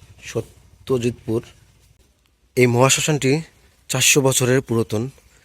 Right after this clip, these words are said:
কিন্তু সিঁড়িগুলো হচ্ছে নতুন করা। আপনারা দেখতে পাচ্ছেন যে শত বছর আগে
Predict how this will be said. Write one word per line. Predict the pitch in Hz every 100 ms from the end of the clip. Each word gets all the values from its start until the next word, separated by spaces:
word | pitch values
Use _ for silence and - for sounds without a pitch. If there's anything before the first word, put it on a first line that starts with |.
| _ _
কিন্তু | 135 131
সিঁড়িগুলো | - 127 135 135 131
হচ্ছে | 127 123
নতুন | 113 117
করা। | 107 98 127 _ _ _ _ _ _ _ _ _ _
আপনারা | 113 120 117
দেখতে | 113 -
পাচ্ছেন | 120 120 120 107 104 127 - - - _ _ _ _ _ _ _ _ _ _ _ _ _ _ _ _ _ _ _ _ _ _ _ _ _ -
যে | 123 131 127
শত | 120 131 143
বছর | 131 139 135
আগে | 127 117 120 131